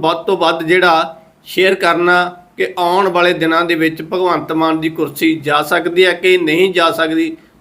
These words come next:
ਤੁਸੀਂ ਆਪਣੇ ਕੁਮੈਂਟ ਲਿਖਣੇ ਨਾ ਭੁੱਲਣਾ, ਤੁਸੀਂ ਇਹ ਜ਼ਰੂਰ ਦੱਸਣਾ।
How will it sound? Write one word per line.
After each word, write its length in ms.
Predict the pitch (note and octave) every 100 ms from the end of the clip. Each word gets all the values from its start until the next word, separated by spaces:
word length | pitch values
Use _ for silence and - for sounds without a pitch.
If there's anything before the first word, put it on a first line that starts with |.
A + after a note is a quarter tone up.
| -
ਤੁਸੀਂ 240 | F#3 G3 -
ਆਪਣੇ 380 | F3 E3+ F3 F3
ਕੁਮੈਂਟ 460 | E3+ D#3+ D#3 D#3
ਲਿਖਣੇ 560 | E3 D#3 D#3 E3 D#3+ D#3 - _ _ C#3+
ਨਾ 260 | D3+ E3
ਭੁੱਲਣਾ, 400 | F#3 G#3+ F#3 F#3
ਤੁਸੀਂ 360 | F3+ F#3 - E3+
ਇਹ 160 | E3
ਜ਼ਰੂਰ 300 | E3 D#3 F#3+
ਦੱਸਣਾ। 560 | G3 F#3 G3 F#3 E3